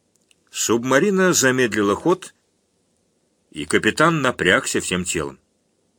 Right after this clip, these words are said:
Уж не ошибся ли он? Хастингс судорожно сглотнул. «Подлодка останавливается, сэр. Отстает от нас».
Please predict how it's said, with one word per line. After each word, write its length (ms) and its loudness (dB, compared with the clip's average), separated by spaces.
Уж 280 -2
не 180 2
ошибся 440 0
ли 100 2
он? 160 -2
Хастингс 840 -2
судорожно 680 2
сглотнул. 520 -2
«Подлодка 540 2
останавливается, 800 0
сэр. 320 0
Отстает 540 2
от 120 -2
нас». 300 -6